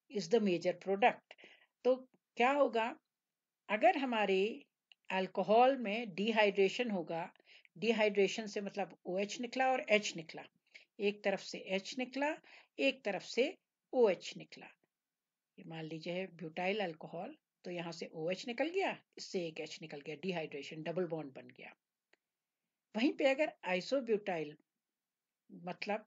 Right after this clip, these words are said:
अल्कोहल, मतलब सीएचओएच यहाँ पे है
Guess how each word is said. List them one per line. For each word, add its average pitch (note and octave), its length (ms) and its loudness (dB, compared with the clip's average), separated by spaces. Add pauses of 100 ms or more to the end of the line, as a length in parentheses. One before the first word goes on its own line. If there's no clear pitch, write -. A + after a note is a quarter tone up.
अल्कोहल, E3 560 -12 (360)
मतलब G3 240 -8
सीएचओएच G3+ 920 -2
यहाँ F#3+ 300 -6
पे G3 80 -2
है D#3 240 -10